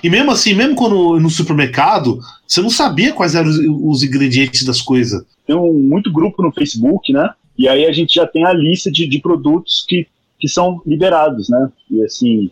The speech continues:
Speaker 2: e mesmo assim, tipo, tem hora que eu vejo assim, ah, o produto é liberado, né? E mesmo assim eu ainda, eu olho os ingredientes, sempre que eu vou pegar, eu olho os ingredientes pra conferir, né? Se ainda continua vegano, porque tem coisa que, que muda, e aí também tem que olhar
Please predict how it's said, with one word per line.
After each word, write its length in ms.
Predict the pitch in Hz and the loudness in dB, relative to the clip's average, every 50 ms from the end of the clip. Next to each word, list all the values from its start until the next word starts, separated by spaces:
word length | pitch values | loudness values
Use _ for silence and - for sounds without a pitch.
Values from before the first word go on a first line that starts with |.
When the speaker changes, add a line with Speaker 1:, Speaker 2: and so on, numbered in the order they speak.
| _ _ - - - | _ _ -14 -6 -2
Speaker 2:
e 160 | 131 135 143 | 0 0 2
mesmo 320 | 165 185 226 277 285 311 277 | 2 2 0 2 2 0 0
assim, 460 | 247 - - 151 185 233 247 190 139 - - | 0 0 0 0 0 2 2 0 0 0 -2
tipo, 420 | - 226 - - 139 131 117 - _ _ | -4 -4 -2 -2 -2 -2 -2 -4 _ _
tem 160 | - 139 147 147 | -2 0 2 2
hora 200 | 151 160 180 160 | 2 2 0 0
que 40 | - | -2
eu 60 | 180 | -2
vejo 160 | 156 151 151 139 | 0 0 0 0
assim, 160 | 131 165 170 | 0 0 0
ah, 80 | 170 | 0
o 60 | 156 - | 0 0
produto 360 | - 131 131 131 156 143 - - | -2 -4 -4 -2 -4 -2 0 0
é 100 | 170 170 | 0 2
liberado, 540 | 170 165 165 165 139 131 127 120 117 120 | 2 0 0 0 2 2 2 0 0 0
né? 160 | 120 123 123 120 | -2 -2 0 0
E 60 | 127 | 2
mesmo 280 | 131 135 143 147 143 180 | 2 2 2 0 0 -2
assim 200 | 160 - - 170 | -2 -2 0 0
eu 100 | 170 175 | 2 2
ainda, 260 | 175 180 180 185 165 - - - - | 2 2 2 0 0 -2 -8 -8 -2
eu 140 | 160 156 156 | 0 2 2
olho 320 | 151 147 151 165 175 185 180 | 4 4 2 2 2 0 0
os 100 | 160 156 | -2 -2
ingredientes, 540 | 160 160 165 165 160 180 165 151 143 - - 160 160 147 165 180 156 _ _ _ _ _ | 0 0 0 0 0 0 -2 -2 -2 -2 -2 -2 -2 -2 -2 -4 -10 _ _ _ _ _
sempre 220 | - 151 143 139 | -4 -4 -2 0
que 60 | - | 0
eu 40 | 151 | 0
vou 100 | 156 151 | 0 0
pegar, 240 | 156 151 143 135 143 | 0 0 2 2 2
eu 60 | 151 | 4
olho 160 | 151 151 156 151 | 4 2 2 0
os 100 | 139 156 | 0 -2
ingredientes 520 | 151 143 147 147 135 143 147 143 143 - | 0 0 0 0 2 0 0 -2 -2 -2
pra 100 | - 156 | -4 -4
conferir, 480 | - - 190 - 247 233 185 196 202 185 | -2 -2 -4 -2 0 0 2 2 2 2
né? 140 | 180 165 | 2 0
Se 120 | 151 - 147 | 0 0 0
ainda 160 | 143 143 143 | 0 0 0
continua 440 | 139 - 147 143 - 147 143 139 123 | 0 -2 -2 0 0 0 0 0 0
vegano, 320 | 131 117 120 120 117 - - | 0 0 0 -2 -2 -4 -4
porque 460 | 127 120 - - 135 139 147 151 151 _ _ _ _ - | -6 -6 -2 0 0 2 2 0 -2 _ _ _ _ -2
tem 120 | 147 143 | -2 -2
coisa 380 | 143 - 143 147 156 147 175 165 | 0 0 0 0 2 2 0 -2
que, 120 | - _ _ | -4 _ _
que 140 | - 175 170 | -2 0 2
muda, 540 | 160 147 147 165 196 208 196 214 247 226 - _ _ _ _ - | 2 4 4 4 2 2 2 2 0 0 -4 _ _ _ _ -2
e 60 | 131 | 0
aí 280 | 147 165 170 196 185 - _ | 2 2 0 -2 -4 -6 _
também 280 | - 175 165 156 156 143 | -2 0 2 2 0 0
tem 100 | 160 156 | 0 -2
que 100 | - - | 0 2
olhar 300 | - 147 151 151 156 | 2 4 2 2 0